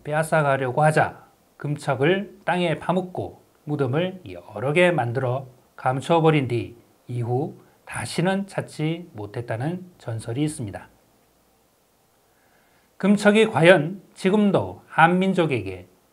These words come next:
형상이 있는 신물로 전해지고 있을까요?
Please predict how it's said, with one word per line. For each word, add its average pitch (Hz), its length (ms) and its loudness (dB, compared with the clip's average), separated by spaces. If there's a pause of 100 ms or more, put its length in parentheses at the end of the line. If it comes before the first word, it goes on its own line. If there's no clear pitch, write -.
(260)
형상이 180 640 2
있는 170 320 -2
신물로 175 680 2
전해지고 120 520 -4
있을까요? 123 520 -6